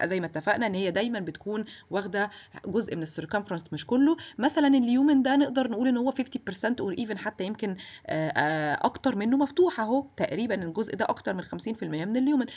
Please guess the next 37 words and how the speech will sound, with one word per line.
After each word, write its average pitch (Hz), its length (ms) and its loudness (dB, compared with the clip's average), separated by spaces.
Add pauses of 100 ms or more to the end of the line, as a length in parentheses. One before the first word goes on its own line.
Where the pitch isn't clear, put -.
(120)
فالعيان 202 320 2
ده 277 60 4
مش 240 140 -6
هيجي 190 200 -6
له 208 100 -6
حاجه، 147 240 -10
ده 190 160 -2
مش، 202 240 -8
ده 208 120 -2
مش 247 200 -4
هيشتكي 202 440 -6 (300)
من، 190 200 -6 (280)
آه، - 60 -2
يعني 170 240 0
ربنا 202 280 4
مدينا 202 420 -2
فائض، 254 480 2 (540)
فائض 160 380 2 (260)
من 233 240 2
الكوروناري، 190 720 -2
آه، 151 1120 -4
آه، - 40 -10
فلو، 269 360 0 (220)
انه 202 200 -2
حتى 277 360 -2
لو 190 280 0
مثلًا 233 300 -2
المنظر 240 320 0
اللي 220 140 0
قدامنا 233 320 2
ده، 233 120 0
لا، 185 120 2
العيان 175 220 -2
ما 214 60 -4
يشتكيش 196 360 -8
من 160 60 -8
حاجه. 139 200 -12